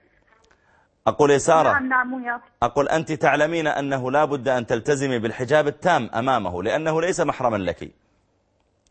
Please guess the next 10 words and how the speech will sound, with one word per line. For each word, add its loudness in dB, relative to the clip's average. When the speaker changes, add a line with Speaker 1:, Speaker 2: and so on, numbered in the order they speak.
Speaker 1:
صح؟ 2
Speaker 2:
نعم، 0
نعم، 0
صحيح. -8
Speaker 1:
إيه. 2
Speaker 2:
أنا 2
حجابي 0
كلش -4
مضبوط 2
قدامه. -2